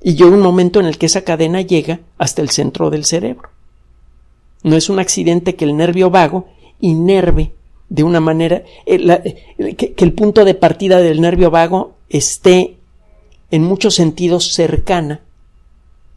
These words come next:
a la zona del cerebro que se enferma cuando a una persona le da Parkinson.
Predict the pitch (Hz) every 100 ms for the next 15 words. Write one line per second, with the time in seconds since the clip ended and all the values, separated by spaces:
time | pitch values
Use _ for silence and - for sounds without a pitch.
0 | _ - 151 147 - 180 175 170 165 160
1 | 175 165 147 - - - _ 165 143 156
2 | 139 - 151 143 156 147 139 143 165 -
3 | - 151 160 165 170 - 196 196 - 185